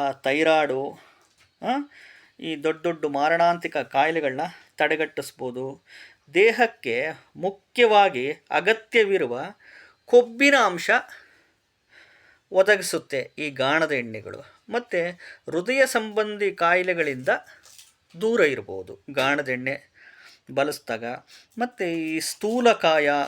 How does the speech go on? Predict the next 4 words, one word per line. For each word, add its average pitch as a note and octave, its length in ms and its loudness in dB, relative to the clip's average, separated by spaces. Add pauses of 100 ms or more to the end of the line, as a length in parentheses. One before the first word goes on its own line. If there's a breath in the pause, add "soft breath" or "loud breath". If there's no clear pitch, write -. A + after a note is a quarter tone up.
ಮತ್ತು D#3 600 -6
ಬೊಜ್ಜು G3+ 560 -2 (1080 soft breath)
ಕರಗಿಸೋದಕ್ಕೆ G#3 1200 0
ಸಹಾಯಕಾರಿಯಾಗುತ್ತೆ D#3+ 1600 0